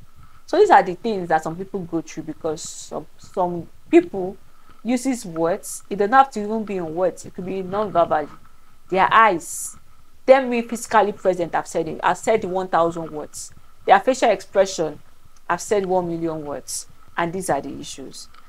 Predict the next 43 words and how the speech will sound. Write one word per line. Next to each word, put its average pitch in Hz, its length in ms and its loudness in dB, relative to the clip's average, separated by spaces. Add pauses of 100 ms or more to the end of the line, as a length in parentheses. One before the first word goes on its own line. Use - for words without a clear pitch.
So - 200 4
I 359 160 6
P 294 200 -2
V 240 360 -4
is 185 200 -8
connected 208 600 -4
to 180 100 2
other 180 280 4
forms 170 240 -4
of 156 140 -6
violence. 165 520 -2
Intimate 196 400 -8
partner 170 300 -4
violence 160 320 -4
is - 60 -20
connected 180 340 -8
to 175 80 -4
other 170 260 -2
forms 170 240 -6
of 147 120 -8
violence. 170 520 -2 (340)
And 233 160 4
these 320 160 -2
things 214 360 -6
does 208 240 -2
not 269 180 4
only 226 120 2
have 214 220 6
influence 190 440 -4
on 160 120 -6
the 151 60 -10
partner, 185 480 -2
does 170 160 -2
not 233 140 0
only 208 140 0
have 196 200 4
influence 180 500 -8
on 214 200 4
even 285 420 4
the 190 240 -6 (420)
person 233 320 2
victimizing 190 720 -2
others. 160 480 -2